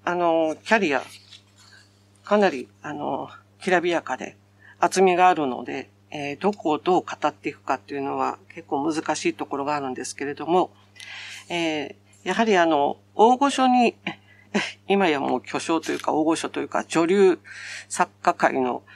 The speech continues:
えー、トップみたいな感じの迫力と存在感なんですが、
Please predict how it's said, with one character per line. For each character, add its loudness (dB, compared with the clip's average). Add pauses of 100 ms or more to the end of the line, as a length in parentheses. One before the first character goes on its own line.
(260)
え -4
ー、 -4
ト -8
ッ -12
プ -6
み -4
た 0
い 0
な -2
感 -6
じ -6
の 0 (360)
迫 0
力 -2
と 0
存 2
在 2
感 0
な -4
ん -4
で -10
す -6
が、 2